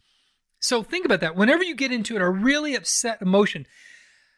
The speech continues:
notice that when you're able to get back to just a place of joy,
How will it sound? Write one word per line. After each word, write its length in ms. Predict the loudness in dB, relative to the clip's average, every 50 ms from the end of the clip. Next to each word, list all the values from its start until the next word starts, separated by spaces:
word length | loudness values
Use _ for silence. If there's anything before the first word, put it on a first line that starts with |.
| _ _ _ _ _ _ 0
notice 320 | 2 4 4 4 4 2
that 280 | -2 -4 -6 -8 -8 0
when 140 | 2 2
you're 140 | 2 2 0
able 160 | 0 -2 -2
to 100 | -2 -2
get 460 | -4 -6 -6 -6 -6 -6 -6 -10 -8 _
back 440 | -4 -2 -2 0 -2 -2 -4 -6 _
to 120 | -10 -8
just 300 | -8 -6 -6 -8 -6 -6
a 80 | -8 -10
place 600 | _ -10 -2 0 2 2 2 2 0 -2 -4 -6 _
of 180 | -10 -10 -10 -10
joy, 440 | -10 -6 -4 -2 -2 -2 -4 -8